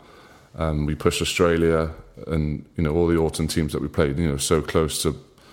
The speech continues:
we, we won a lot of them, and then we lost, you know, last minute in a lot of them.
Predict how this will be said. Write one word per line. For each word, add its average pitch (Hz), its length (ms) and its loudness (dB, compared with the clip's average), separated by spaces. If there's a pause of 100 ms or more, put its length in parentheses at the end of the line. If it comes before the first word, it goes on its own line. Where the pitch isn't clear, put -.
(460)
we, 90 200 4
we 85 160 2
won 87 320 2 (140)
a 87 80 0
lot 82 180 4
of 80 80 -2
them, 85 180 2
and 80 100 0
then 78 80 0
we 78 80 0
lost, 78 360 0
you 85 60 2
know, 78 60 2
last 80 320 0
minute 76 240 0
in 71 60 -8
a 80 100 -2
lot 76 140 0
of 73 80 -4
them. 76 200 -4